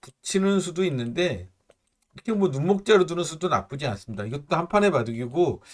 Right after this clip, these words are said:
여기까지는 다 한 판의 바둑이다라고 할 수 있는데, 여기에서 요 붙였을 때 아마, 아,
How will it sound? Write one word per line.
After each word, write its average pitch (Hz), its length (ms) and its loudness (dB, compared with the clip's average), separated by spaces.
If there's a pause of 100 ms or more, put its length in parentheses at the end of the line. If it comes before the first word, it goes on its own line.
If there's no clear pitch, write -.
(280)
여기까지는 220 760 4
다 175 80 4
한 196 180 2
판의 202 280 2
바둑이다라고 123 960 4
할 147 120 0
수 147 140 -8
있는데, 117 640 0 (560)
여기에서 170 540 6
요 143 180 -2
붙였을 - 600 0
때 107 520 -4 (460)
아마, 160 500 6 (320)
아, 110 600 -2